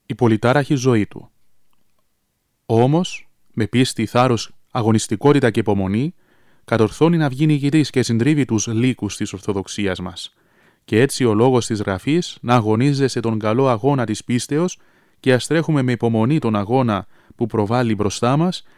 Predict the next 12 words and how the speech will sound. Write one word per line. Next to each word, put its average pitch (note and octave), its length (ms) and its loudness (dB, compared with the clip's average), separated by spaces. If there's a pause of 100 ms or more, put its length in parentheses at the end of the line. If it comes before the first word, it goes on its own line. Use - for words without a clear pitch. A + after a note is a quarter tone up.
(160)
γίνεται C3 340 0
από A#2 160 0
τον G#2+ 160 0
Άγιο A#2+ 280 0
Αθανάσιο A#2 600 -2
πραγματικότητα, A2+ 1080 -2 (320)
αναμφισβήτητο G#2+ 840 -2
γεγονός. G2 720 -4 (440)
Απεβίωσε A#2 680 -2
στις A2 300 -4
δύο B2 260 2
Μαΐου A#2 360 -2